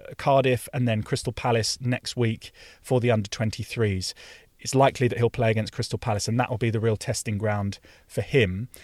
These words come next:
In terms of another right back, Kiko Femenia, who was potentially going to be available for the game against Manchester United, he wasn't available. He wasn't ready due to his hamstring injury,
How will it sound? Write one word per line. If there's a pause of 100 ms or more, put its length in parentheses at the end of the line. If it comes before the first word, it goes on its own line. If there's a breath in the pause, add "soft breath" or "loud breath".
(260 loud breath)
In
terms
of
another
right
back,
Kiko
Femenia,
who
was
potentially
going
to
be
available (240 loud breath)
for (100)
the
game
against
Manchester
United, (560 loud breath)
he
wasn't
available. (120)
He
wasn't
ready
due
to
his
hamstring
injury,